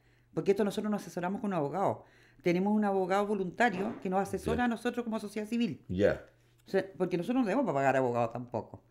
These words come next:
Speaker 1: Entonces, todo esto es de buena voluntad de la gente que nos ha cooperado.
Speaker 2: ¿Cómo no?
Speaker 1: Pero la voluntad política, porque aquí ya tenemos que hablar de voluntad política,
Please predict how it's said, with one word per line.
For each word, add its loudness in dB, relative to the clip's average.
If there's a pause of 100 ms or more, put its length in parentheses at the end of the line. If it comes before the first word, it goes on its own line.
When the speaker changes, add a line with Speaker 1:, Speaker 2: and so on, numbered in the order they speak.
(400)
Speaker 1:
Entonces, 0
todo 2
esto 0
es 0
de 0
buena 0
voluntad -4 (540)
de 2
la 2
gente -4
que -4
nos -2
ha 0
cooperado. -2 (200)
Speaker 2:
¿Cómo 2
no? -6 (140)
Speaker 1:
Pero 6
la 10
voluntad 2 (280)
política, 0 (320)
porque -2
aquí -2
ya 2
tenemos -4
que -2
hablar 0
de -4
voluntad -2
política, -6